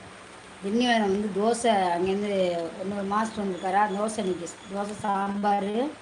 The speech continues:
டிஃபன் பாக்ஸில் எடுத்துகிட்டு வந்தேன். திண்டிவனத்துல வந்து சாப்பிடும் போது லைவ் போட்டேன், நீ வரல, பிரபா லாவலா வந்தாங்க. அப்படியே கிளம்பி இங்கே வந்து மூணே காலாயிடுச்சு வந்து சாப்பிட்றேன் பிரியாணி. என்ன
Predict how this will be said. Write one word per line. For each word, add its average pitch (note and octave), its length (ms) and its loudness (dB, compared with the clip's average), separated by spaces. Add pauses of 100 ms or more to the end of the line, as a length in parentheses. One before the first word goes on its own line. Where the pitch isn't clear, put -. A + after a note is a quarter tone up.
(1120)
டிஃபன் A3 260 4
பாக்ஸில் G3 260 2
எடுத்துகிட்டு F#3+ 260 0
வந்தேன். F#3+ 200 2 (1200)
திண்டிவனத்துல G3+ 460 4
வந்து G3+ 220 0
சாப்பிடும் G3+ 420 2
போது G#3 160 0
லைவ் G3 240 2
போட்டேன், - 280 -4 (200)
நீ G3 60 2 (120)
வரல, F#3+ 160 2 (400)
பிரபா F#3 220 2 (100)
லாவலா F#3+ 300 2
வந்தாங்க. F3 260 0 (1500)
அப்படியே G3+ 360 6 (600)
கிளம்பி A#3 280 2
இங்கே A3 180 2
வந்து G#3+ 140 0 (220)
மூணே A3 240 0
காலாயிடுச்சு G3 400 0
வந்து F#3 180 -4
சாப்பிட்றேன் F#3 380 -4
பிரியாணி. E3+ 280 -6 (2250)
என்ன B3+ 220 6